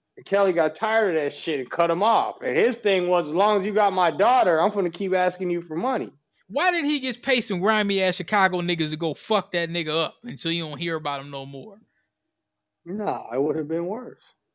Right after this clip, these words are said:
Speaker 1: <laughs> I
Speaker 2: Mm.
Speaker 1: mean, it would have been worse. What he should have done is talk to him and gave him, put him on payroll. "I'm gonna give you this amount every two weeks." But at a certain point,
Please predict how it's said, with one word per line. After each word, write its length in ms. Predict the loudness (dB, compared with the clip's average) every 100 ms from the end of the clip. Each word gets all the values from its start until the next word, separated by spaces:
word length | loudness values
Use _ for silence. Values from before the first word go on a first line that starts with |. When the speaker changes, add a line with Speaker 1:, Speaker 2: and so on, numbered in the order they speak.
| _
Speaker 1:
<laughs> 300 | _ _ -2
I 40 |
Speaker 2:
Mm. 140 | 2
Speaker 1:
mean, 140 | 2 2
it 140 | 2 2
would 240 | 4 4
have 100 | 4
been 160 | 4 4
worse. 340 | 4 4 2
What 180 | 2 2
he 60 | 2
should 240 | 2 2
have 120 | 4
done 280 | 4 4 4
is 280 | 4 2 -2 _ _ _ _
talk 320 | -2 2 2 2
to 160 | 2
him 260 | 4 2 0 _ _ _ -4
and 180 | -2 0
gave 280 | 0 2 2
him, 240 | 2 0 -2
put 140 | 0
him 140 | 2 4
on 160 | 2 2
payroll. 680 | 0 2 4 2 0 -4 -16 _ _ _
"I'm 180 | 0 2
gonna 100 | 2
give 200 | 0 0
you 80 | 0
this 320 | 2 0 0
amount 460 | -2 0 0 -2 -2
every 300 | -2 0 -2
two 200 | -2 -2
weeks." 580 | 0 -2 -2 -6 -20 -20 _ _ _ _ _ -4
But 160 | 2
at 140 | 4 4
a 20 |
certain 400 | 4 4 4 2
point, 440 | 2 4 4 2